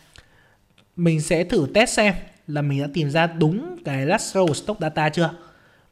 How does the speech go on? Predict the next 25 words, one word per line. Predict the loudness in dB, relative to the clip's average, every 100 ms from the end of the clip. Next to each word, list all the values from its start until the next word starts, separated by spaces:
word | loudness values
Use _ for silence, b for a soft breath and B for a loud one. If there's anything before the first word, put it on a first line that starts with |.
| _ _
Bạn | 0 2
có |
thể | 2 2
thấy | 2 2
ở | 2
đây | 4 2 2 -6 -10
kết | -2 2
quả | 2
trả | 2
về | -2 -2 0
là | -2
bảy | -2 -2
mươi | -4 -4
tám. | -2 0 -4 B B B B B
Và | 2
bạn | 2 2 2
quan | 2 4
tâm | 2 2
ở |
đây, | 2 2 2 -4 -14 -12
bạn | -4
quay | 0 0
lại |
stock | 0 -4 -2 0
data. | 2 4 2